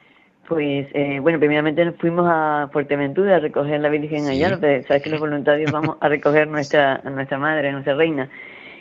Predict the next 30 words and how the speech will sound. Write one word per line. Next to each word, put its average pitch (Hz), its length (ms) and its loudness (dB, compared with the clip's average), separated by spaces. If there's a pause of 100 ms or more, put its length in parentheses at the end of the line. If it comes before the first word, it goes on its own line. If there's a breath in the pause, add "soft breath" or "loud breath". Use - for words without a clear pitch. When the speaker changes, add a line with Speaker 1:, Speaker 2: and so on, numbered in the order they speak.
Speaker 1:
Y 175 200 0
fuimos, 185 340 0
me 190 80 2
acompañó 170 380 0
Monse, 139 1040 -2 (100)
fuimos 143 220 -8
a 135 40 -10
Fuerteventura 147 840 0
y 196 120 -2
luego 160 220 4
vinimos 160 600 -2 (180)
en 160 140 0
avión, 151 500 -2
pues 165 120 -2
la 147 80 0
trajimos. 156 440 -4 (680 loud breath)
El 175 140 2
primer 175 440 0 (380)
punto 208 380 2
de 185 100 6
partida 190 540 2 (100)
fue 175 480 4
la 160 120 2
iglesia 160 440 0
de 175 40 2
Nuestra 151 260 -4
Señora 151 280 0
de 160 40 2
la 151 140 0
Concepción 147 800 -6